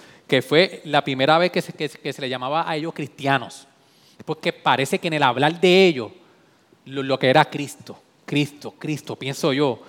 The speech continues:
Y entonces, un, un, una iglesia hermosa, yo no sé si, si nos pudiéramos reflejar ahí.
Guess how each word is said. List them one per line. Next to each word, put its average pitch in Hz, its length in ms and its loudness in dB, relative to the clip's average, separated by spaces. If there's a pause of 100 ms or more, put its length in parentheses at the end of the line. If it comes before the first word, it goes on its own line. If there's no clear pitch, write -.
(480)
Y 143 80 -6
entonces, 180 380 0 (260)
un, 180 280 -12 (180)
un, 180 280 -16 (140)
una 175 240 0
iglesia 208 340 0
hermosa, 170 480 -2
yo 143 140 -8
no 165 80 -8
sé 196 160 -6
si, 156 300 -8 (360)
si - 200 -8
nos 139 140 -4
pudiéramos 147 520 2
reflejar 147 440 2
ahí. 117 320 -2